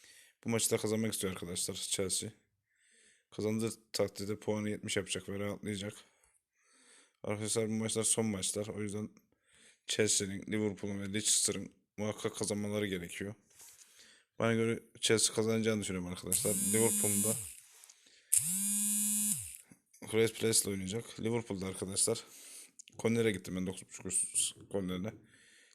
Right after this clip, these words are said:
Liverpool kendi sahasında çok baskılı oynayan bir takım. Çok da korner bulan, bulan bir takım arkadaşlar. Gördüğünüz gibi o da dördüncü sırada ve altmış altı puanda. Muhakkak kazanmak için sahaya çıkacak.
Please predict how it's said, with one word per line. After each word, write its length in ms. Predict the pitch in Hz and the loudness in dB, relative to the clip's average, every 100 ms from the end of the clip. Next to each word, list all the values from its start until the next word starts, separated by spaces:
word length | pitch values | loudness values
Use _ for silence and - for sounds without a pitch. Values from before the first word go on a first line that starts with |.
| _ | _
Liverpool 320 | 110 110 - 113 | 0 0 -2 -2
kendi 240 | - 110 | 0 2
sahasında 340 | - 107 107 | 4 4 4
çok 260 | 107 107 - | 2 -2 0
baskılı 300 | 107 - 110 | 2 2 2
oynayan 220 | 107 92 | 0 0
bir 40 | 87 | -4
takım. 300 | 92 101 110 - - - - | -8 -8 -10 -14 -16 -16 -10
Çok 220 | 107 104 | -6 -4
da 40 | |
korner 340 | 110 110 110 107 | -2 0 0 0
bulan, 240 | 98 95 - - - _ | -2 -4 -8 -14 -20 _
bulan 280 | - 101 107 | -10 -6 -6
bir 80 | 95 | -8
takım 220 | 92 98 | -10 -8
arkadaşlar. 520 | 92 90 92 - 113 - _ - - - - - - - _ | -10 -8 -6 -4 -6 -8 _ -20 -20 -20 -20 -20 -20 -20 _
Gördüğünüz 360 | - 110 107 101 | 0 2 2 -2
gibi 100 | 95 | -2
o 120 | 104 | -2
da 120 | 101 | 0
dördüncü 260 | 98 104 104 | 0 2 4
sırada 260 | 95 92 101 | 2 2 -2
ve 40 | |
altmış 240 | 104 95 | -4 -2
altı 200 | 98 95 | -2 -4
puanda. 380 | - 95 92 101 | -2 -2 0 -4
Muhakkak 420 | 104 104 104 104 - | -2 -2 -2 -2 0
kazanmak 320 | 101 101 98 | 0 0 -4
için 140 | - | -4
sahaya 200 | - 92 | -4 -4
çıkacak. 300 | 92 95 90 | -4 -6 -8